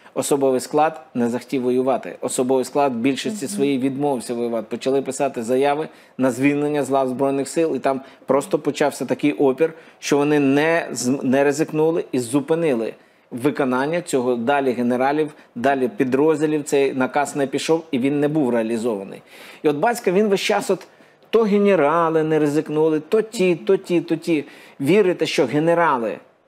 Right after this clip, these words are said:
Speaker 1: в Білорусі сьогодні дозволять собі не виконати наказ Лукашенка, ну, це просто не знати реалії, які сьогодні, м, і стосунки між Лукашенком і силовими структурами.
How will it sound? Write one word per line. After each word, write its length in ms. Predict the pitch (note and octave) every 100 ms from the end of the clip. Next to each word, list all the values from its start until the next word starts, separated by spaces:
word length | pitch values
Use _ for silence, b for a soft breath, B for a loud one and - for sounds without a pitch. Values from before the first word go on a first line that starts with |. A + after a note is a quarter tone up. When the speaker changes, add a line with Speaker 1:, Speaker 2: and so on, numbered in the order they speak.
| _ _ _
Speaker 1:
в 60 | A#2+
Білорусі 580 | A#2+ D#3+ E3+ E3 C3+ C3
сьогодні 400 | - D#3 D3 C3
дозволять 720 | B2+ E3 D3 E3 F#3+ E3+ D3+
собі 280 | - C#3+ D3
не 140 | C#3+
виконати 520 | D#3 D#3+ C3+ C3 C3
наказ 380 | C3+ C#3 C#3+ C3
Лукашенка, 580 | D3 F#3+ G3 C4 A3 G3 B B B A3+
ну, 160 | A#3
це 140 | - G#3
просто 320 | G#3 - F#3
не 120 | F3+
знати 360 | D#3+ F#3 F3+ D#3+
реалії, 420 | C#3+ D#3+ F3 E3
які 220 | C3 D3
сьогодні, 460 | C3+ C#3+ C3+ C3+ C3 B B -
м, 180 | C#3 D#3
і 180 | D3+ C3+ C#3
стосунки 540 | - D#3+ - D#3 C#3+
між 180 | C#3+ C3+
Лукашенком 600 | C#3+ C#3+ C#3 D3+ C#3 C#3 -
і 100 | C3
силовими 340 | C3+ B2+ A#2+
структурами. 580 | - B2+ - B2 G#2